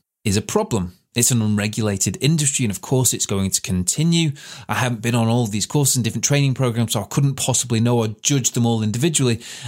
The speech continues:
and that's not what today's episode is about. But I felt a personal responsibility and obligation to take what I know about my industry, an industry that I'm so incredibly passionate about,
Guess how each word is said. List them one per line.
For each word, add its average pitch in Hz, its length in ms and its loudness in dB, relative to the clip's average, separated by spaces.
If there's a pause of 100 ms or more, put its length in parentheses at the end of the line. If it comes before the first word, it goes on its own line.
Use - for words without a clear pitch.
and 127 80 2
that's 147 180 0
not 131 180 2
what 123 140 -6
today's 110 280 -2
episode 104 320 0
is 98 100 0
about. 117 320 -2
But 139 200 0 (440)
I 156 80 0
felt 226 200 -2
a 135 40 -4
personal 143 440 0
responsibility 120 640 0
and 107 80 2
obligation 113 880 -2 (240)
to - 100 -2
take 123 300 0
what 110 120 0
I 151 220 2
know 104 320 0
about 107 400 -4 (100)
my 135 520 2 (100)
industry, 117 640 -2
an 120 80 4
industry 135 320 2
that 120 140 0
I'm 156 200 2
so 135 440 0
incredibly 110 640 -2
passionate 101 400 -2
about, - 360 -8